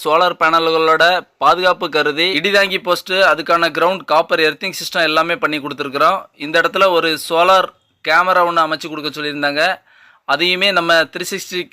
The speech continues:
டிகிரி ரொட்டேட் கேமரா, வைஃபை கேமரா நம்ம இந்த இடத்துல அமைச்சு கொடுத்துருக்குறோம். இந்த இடத்துல already பாத்தீங்கன்னா சோலார் ஃபென்சிங் பண்ணியிருக்காங்க. இந்த இடத்துல overall ஒரு ஏக்கர் பரப்பளவு கொண்டதான விவசாய நிலம் தான். முழுசுமே பாத்தீங்கன்னா தென்னை விவசாயம் பண்ணியிருக்காங்க. தென்னை மர கன்றுகள் போடப்பட்டிருக்கு.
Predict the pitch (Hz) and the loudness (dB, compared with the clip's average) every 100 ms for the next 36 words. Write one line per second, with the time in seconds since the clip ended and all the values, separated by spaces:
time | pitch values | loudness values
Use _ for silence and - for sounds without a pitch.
0 | _ 147 160 180 175 147 185 185 175 165 | _ -6 0 0 2 2 0 0 0 2
1 | 165 170 156 156 175 160 156 160 156 151 | 2 4 2 0 -4 -2 0 0 0 -2
2 | 143 143 151 143 143 143 139 127 131 120 | -4 -4 -2 -4 -4 -8 -14 -14 -12 -4
3 | 135 175 - _ _ _ _ - 151 160 | -2 -2 -6 _ _ _ _ -6 0 0
4 | 190 175 156 175 185 185 175 165 170 190 | 2 4 4 2 -2 -2 -4 -4 -2 0
5 | 170 170 175 190 - 175 180 196 170 160 | 0 0 2 2 2 -6 -10 -10 -8 -6
6 | 151 139 143 165 185 - 156 156 160 185 | -4 -4 -2 0 -2 -6 -4 -4 -2 0
7 | 170 160 180 185 196 185 151 170 185 185 | 2 2 4 4 2 -2 -4 -2 0 0
8 | 185 165 160 160 165 156 156 156 160 160 | -2 -2 -2 -2 -4 -2 -2 0 0 0
9 | 147 147 165 156 147 139 151 - - _ | 0 0 0 0 0 2 2 0 -4 _
10 | _ _ _ _ - 175 185 196 196 175 | _ _ _ _ -12 -10 -6 -2 0 0
11 | 160 170 190 - 165 180 202 180 165 170 | 0 0 0 0 -2 0 2 2 0 0
12 | 170 156 151 151 143 143 156 180 - _ | -2 0 -2 -2 -2 -2 0 -2 -6 _
13 | _ _ _ _ 160 185 196 190 175 170 | _ _ _ _ -4 -2 0 2 2 2
14 | 156 170 180 180 151 156 143 147 143 131 | -2 0 0 -2 0 -2 -2 -4 -4 -4
15 | 170 202 | -4 -4